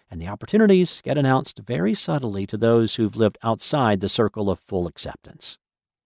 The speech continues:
In an Instagram post commemorating her one hundredth birthday last September, the National Park Service announced it would give out limited edition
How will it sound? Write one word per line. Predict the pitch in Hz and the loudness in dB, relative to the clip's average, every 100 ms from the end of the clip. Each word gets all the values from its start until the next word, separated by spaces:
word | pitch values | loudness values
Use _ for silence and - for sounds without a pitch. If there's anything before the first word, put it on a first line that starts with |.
| _ _ _ _ _ | _ _ _ _ _
In | 131 | 4
an | 165 | 4
Instagram | 233 - 113 110 92 | 6 4 4 6 4
post | - 101 95 - | 4 2 2 0
commemorating | 110 143 127 117 107 | 0 4 6 6 4
her | 98 92 | 2 0
one | 120 127 | 2 2
hundredth | 131 139 - | 0 -2 -2
birthday | 110 92 - 87 | 0 0 -2 -4
last | 85 92 107 - - | -2 -2 -2 -4 -6
September, | 127 - 73 - - _ _ _ _ - | -8 -8 -14 -14 -16 _ _ _ _ 0
the | |
National | 156 240 - 240 | 4 4 4 2
Park | - 170 139 | 6 4 4
Service | - 151 151 160 | 4 4 4 2
announced | 139 131 - | 2 0 -2
it | 151 | -2
would | 156 139 | -2 0
give | 143 135 | 2 4
out | 131 - | 4 2
limited | 131 214 247 165 | 2 2 4 0
edition | 135 139 139 | 2 2 2